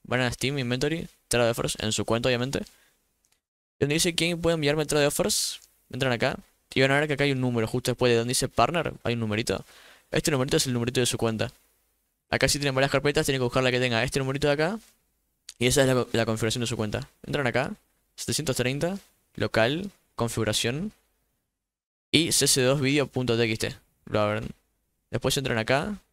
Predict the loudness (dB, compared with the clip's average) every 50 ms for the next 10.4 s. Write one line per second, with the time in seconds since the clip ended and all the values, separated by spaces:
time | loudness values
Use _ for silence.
0 | _ -4 -2 0 2 2 2 0 0 -2 -4 -2 0 0 0 2 0 -2 -2 -4
1 | -4 -2 0 0 0 0 0 -2 -2 -2 -4 -4 -2 -2 -4 -4 -6 -8 -12 -14
2 | -18 -16 -10 -6 -6 -6 -4 0 0 0 0 0 -2 -2 -2 -2 -2 -2 -2 -2
3 | -4 -4 -6 -8 -10 _ _ _ _ _ _ _ _ _ _ _ _ _ _ _
4 | _ _ _ _ _ _ _ _ -2 2 2 2 2 2 2 2 2 2 0 0
5 | 0 -2 0 0 -2 0 -2 0 -2 -2 -2 -2 -2 -4 -4 -6 -6 -6 -4 -2
6 | -2 -2 -4 -4 -6 -4 -4 -2 -2 -2 -2 -4 -2 -2 0 0 0 0 0 -2
7 | -6 -10 _ _ _ _ _ _ _ _ _ _ _ _ -4 0 2 2 2 2
8 | 0 -2 -4 -6 -8 -10 _ _ _ _ _ _ _ _ _ _ _ _ _ _
9 | _ _ _ _ _ _ _ _ _ _ -2 -2 0 2 2 2 2 2 0 2
10 | 2 2 2 2 0 -2 -6